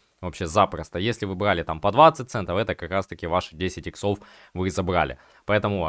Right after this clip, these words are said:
роста нету, да, то есть на фоне суда, вот в декабре начался суд, и после вот этого типа суда у нас еще X R P показывает отсюда с тридцати там центов, даже с двадцати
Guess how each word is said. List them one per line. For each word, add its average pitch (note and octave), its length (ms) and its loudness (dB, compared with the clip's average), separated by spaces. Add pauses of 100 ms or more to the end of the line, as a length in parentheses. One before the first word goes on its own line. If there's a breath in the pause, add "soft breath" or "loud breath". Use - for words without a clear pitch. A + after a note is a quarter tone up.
роста C#3 360 6
нету, F2 340 -4
да, G#2+ 200 6
то F#2+ 100 -2
есть E2+ 140 -4
на F#2+ 100 0
фоне G#2+ 240 -2
суда, C3 400 8
вот G2+ 200 2
в E2 80 -8
декабре G#2 380 0
начался G2 420 -4
суд, F3 280 -4 (220 loud breath)
и G2+ 80 -4
после A#2+ 280 4
вот G#2 160 0
этого G2 300 2
типа G2 400 0 (260)
суда D3+ 540 8 (180 loud breath)
у G#2 80 -4
нас A#2+ 220 0
еще G#2+ 240 0
X - 160 -6
R F#2+ 60 -2
P A#2+ 140 -2
показывает G2 580 2
отсюда F#2+ 340 -4
с - 80 -8
тридцати F#2+ 500 -4
там D#2+ 340 -6
центов, C3 360 -2
даже F2 200 -4
с E2+ 80 -6
двадцати G#2+ 600 0